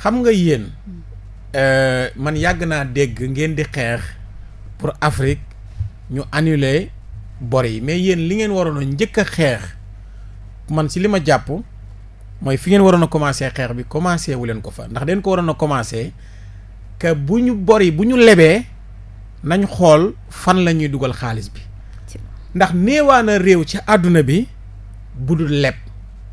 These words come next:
Speaker 2: Te muy dëgg.
Speaker 1: Waaw, mais réew yooyu di leb,
Speaker 2: Mm.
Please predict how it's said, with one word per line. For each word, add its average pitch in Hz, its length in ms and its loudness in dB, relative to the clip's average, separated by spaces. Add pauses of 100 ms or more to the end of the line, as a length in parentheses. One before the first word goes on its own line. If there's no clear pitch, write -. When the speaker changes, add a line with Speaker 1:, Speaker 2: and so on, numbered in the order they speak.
(720)
Speaker 2:
Te - 100 -10
muy 196 180 -8
dëgg. 196 120 -10 (300)
Speaker 1:
Waaw, 139 220 2
mais 175 220 0
réew 262 280 2
yooyu 302 380 4
di 262 80 2
leb, 190 240 8 (200)
Speaker 2:
Mm. - 60 -14